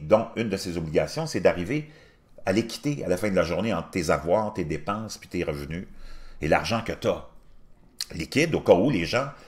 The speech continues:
voudraient demander, reprendre leur argent, leur investissement. Parce que si tu te retrouves dans la situation où une banque n'est pas capable de fermer ses livres un jour donné, s'il y a des investisseurs ou des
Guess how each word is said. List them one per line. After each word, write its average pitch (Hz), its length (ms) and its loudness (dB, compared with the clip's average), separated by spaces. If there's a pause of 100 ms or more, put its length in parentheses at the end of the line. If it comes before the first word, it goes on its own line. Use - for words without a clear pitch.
voudraient 120 460 2 (1120)
demander, 95 580 6
reprendre 139 420 4
leur 110 120 10
argent, 135 320 2 (160)
leur 101 180 2
investissement. 135 680 0 (1400)
Parce - 140 -2
que 196 120 -2
si 123 160 2
tu - 120 -6
te - 60 2
retrouves 135 280 8
dans 107 100 6
la 98 120 10
situation 107 680 6
où 95 60 4
une 87 120 0
banque 120 300 6
n'est 78 120 -2
pas - 220 2
capable 117 380 0
de 92 80 4
fermer 101 320 2
ses 90 180 -4
livres 95 300 -2 (400)
un 90 140 8
jour 92 340 6
donné, 92 440 4 (400)
s'il - 240 4
y - 20 10
a 95 40 12
des 85 360 2
investisseurs 110 640 4
ou 87 60 0
des 82 400 0